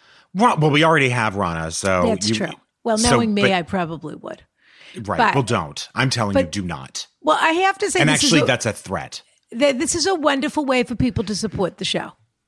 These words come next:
Speaker 2: because the coffee's
Speaker 1: Yeah.
Speaker 2: keeping the lights on at this point.
Speaker 1: It's the only
Speaker 2: And the
Speaker 1: coffee I drink now, Rana. That's no lie.
Speaker 2: I put that coffee in my cart at eleven thirty.
Speaker 1: Oh, boy.
Speaker 2: I, I am not joking with you. I just got a notification your coffee has shipped.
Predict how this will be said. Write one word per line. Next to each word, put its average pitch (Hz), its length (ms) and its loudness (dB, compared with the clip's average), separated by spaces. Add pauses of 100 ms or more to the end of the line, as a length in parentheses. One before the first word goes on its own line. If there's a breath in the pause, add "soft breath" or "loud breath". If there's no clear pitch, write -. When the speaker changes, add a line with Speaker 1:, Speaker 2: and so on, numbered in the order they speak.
(220)
Speaker 2:
because 240 300 0
the 233 80 0
coffee's 294 420 2
Speaker 1:
Yeah. 190 80 2
Speaker 2:
keeping 247 280 2
the 233 80 2
lights 208 380 0
on 156 160 -4
at 156 140 -8
this 170 200 -4
point. - 260 -14 (460)
Speaker 1:
It's 123 120 -2
the 127 100 2
only 120 120 2
Speaker 2:
And 101 80 0
the 101 40 -2
Speaker 1:
coffee 120 260 0
I 110 40 2
drink 113 240 -4
now, 98 160 -6
Rana. 82 440 -10 (120)
That's 98 180 -4
no 104 100 -4
lie. 90 320 -6 (840)
Speaker 2:
I 285 140 0
put - 280 -2
that 262 180 -2
coffee 233 320 -4
in 214 100 -8
my 180 120 -10
cart 208 300 -4
at 190 100 -8
eleven 180 380 -6
thirty. 214 440 -8 (520)
Speaker 1:
Oh, 78 80 -12
boy. 76 160 -8
Speaker 2:
I, 233 180 -4 (140)
I 233 140 -2
am 240 220 -2
not 226 220 -2
joking 233 440 -4
with 247 100 -8
you. 269 120 -4 (140)
I 220 100 0
just 240 400 -2
got 233 160 2
a 214 60 -4
notification 196 800 -6
your 156 120 -10
coffee 170 400 -6
has 170 120 -8
shipped. - 400 -14